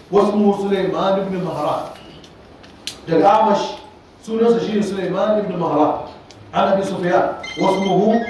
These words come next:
Talha ibn Nafi'. Daga Abu Sufyan,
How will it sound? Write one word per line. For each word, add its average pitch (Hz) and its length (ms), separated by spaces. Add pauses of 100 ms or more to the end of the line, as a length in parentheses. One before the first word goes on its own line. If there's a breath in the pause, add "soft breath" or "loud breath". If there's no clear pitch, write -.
(100)
Talha 190 380
ibn 185 240
Nafi'. - 480 (500)
Daga 165 460 (2000)
Abu 220 240
Sufyan, 196 580